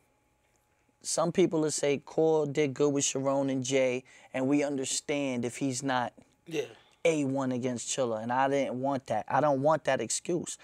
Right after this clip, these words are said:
Speaker 1: I wanted to be where I was like, "Yo," my main goal was when I booked all three of those battles and I knew it were back-to-back-to-back weeks, I said, "If I can go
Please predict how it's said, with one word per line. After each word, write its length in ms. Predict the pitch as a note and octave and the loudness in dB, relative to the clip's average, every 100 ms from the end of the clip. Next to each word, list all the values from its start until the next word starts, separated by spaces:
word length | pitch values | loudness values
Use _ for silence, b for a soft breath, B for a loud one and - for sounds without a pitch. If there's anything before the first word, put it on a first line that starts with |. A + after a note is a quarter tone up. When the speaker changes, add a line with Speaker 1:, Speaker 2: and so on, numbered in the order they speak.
| B B | B B
Speaker 1:
I 160 | - C#3 | 0 2
wanted 300 | E3 D#3+ C#3 | 4 2 0
to 120 | - | -4
be 200 | B2+ C3+ | -4 -2
where 220 | B2+ B2 A#2+ | 0 0 -2
I 60 | |
was 160 | B2+ B2 | -2 -6
like, 180 | A2 - | -8 -2
"Yo," 280 | B2+ G#2+ - b b b | -2 -2 -8 b b b
my 120 | B2 | 0
main 260 | D3 D3+ D3 | 0 0 0
goal 180 | C#3 C#3 | 2 4
was 160 | C3+ C3 | 2 0
when 120 | B2+ | -4
I 80 | B2+ | -2
booked 300 | C3 C#3 C#3 | 0 0 2
all 160 | C#3 | 0
three 180 | C3+ C#3+ | 2 -2
of 60 | C3+ | 0
those 140 | C3 | 0
battles 360 | B2+ C3+ C3+ B2 | 2 2 0 -4
and 80 | |
I 40 | A#2 | -4
knew 120 | C3 | -2
it 40 | C3 | -2
were 100 | A2 | 0
back-to-back-to-back 880 | B2+ B2+ - C3+ C3+ - B2+ C3 - | 0 0 -2 -2 -2 -2 -2 -2 0
weeks, 320 | C#3 D#3 - B B B | -2 -2 -4 B B B
I 80 | B2 | -2
said, 400 | B2+ - C3 A#2 - _ _ | -2 2 2 0 -6 _ _
"If 160 | _ - | _ -6
I 100 | F#3+ | -4
can 240 | - F3+ | -4 -2
go 280 | D#3+ D#3+ - | 2 2 0